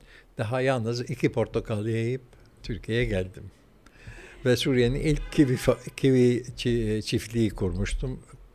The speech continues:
Ancak resimde gördüm, kivileri bilmiyorum. Hiçbir şey göremedim. Geldim. Ee, enteresan olan,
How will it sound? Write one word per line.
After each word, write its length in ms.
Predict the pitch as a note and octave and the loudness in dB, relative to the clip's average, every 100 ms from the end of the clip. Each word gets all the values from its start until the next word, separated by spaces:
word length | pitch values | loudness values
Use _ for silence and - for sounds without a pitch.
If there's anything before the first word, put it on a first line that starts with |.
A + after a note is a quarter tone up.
| - _ - - | -20 _ -20 -6
Ancak 360 | C3+ C3+ A#2+ - | 0 4 4 6
resimde 480 | A#2 G#2+ A2+ A2 A2 | 4 4 2 4 2
gördüm, 440 | F#2 F#2 F2 G2 | 4 0 0 -6
kivileri 580 | A2+ A2+ G#2 G#2 G#2 A2 | -6 -4 -2 -2 -2 -2
bilmiyorum. 520 | G#2 F#2+ F2 F2+ A#2+ - - - _ - | -2 -2 -2 -6 -10 -14 -20 -20 _ -8
Hiçbir 300 | B2+ - B2+ | -8 -6 -8
şey 200 | G#2 B2+ | -4 0
göremedim. 640 | A2+ G#2+ F#2+ F#2 C#3+ E3 - - - - | 0 0 -4 -8 -8 -10 -14 -20 -20 -2
Geldim. 340 | - G2 - - - _ - - - - | 0 2 -2 -18 -20 _ -20 -20 -18 -8
Ee, 720 | C#3 B2 B2 B2 A#2+ A#2+ A#2+ B2+ | -2 0 2 2 2 0 0 -2
enteresan 520 | C#3 E3+ E3 - C#3+ | 2 4 6 4 4
olan, 440 | G#2 G#2 C3+ F3 | 2 0 -2 -4